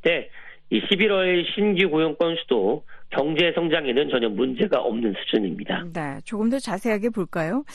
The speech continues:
Speaker 2: 어느 부문에서 신규 고용이 많았습니까?
Speaker 1: 네, 가장 눈에 띄는 부문은 보건 서비스 부문인데요. 이 부문에서만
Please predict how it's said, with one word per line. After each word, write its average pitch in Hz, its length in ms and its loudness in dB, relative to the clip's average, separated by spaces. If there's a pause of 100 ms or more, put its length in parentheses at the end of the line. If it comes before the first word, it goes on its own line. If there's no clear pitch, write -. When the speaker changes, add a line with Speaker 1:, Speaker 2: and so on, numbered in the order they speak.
(320)
Speaker 2:
어느 285 360 8
부문에서 311 640 0
신규 269 340 0
고용이 220 400 0
많았습니까? 151 760 -6 (1080)
Speaker 1:
네, 110 160 4
가장 151 360 0
눈에 151 280 2
띄는 165 320 0
부문은 135 480 2
보건 135 340 2
서비스 156 460 0
부문인데요. 113 680 2
이 113 180 2
부문에서만 123 800 0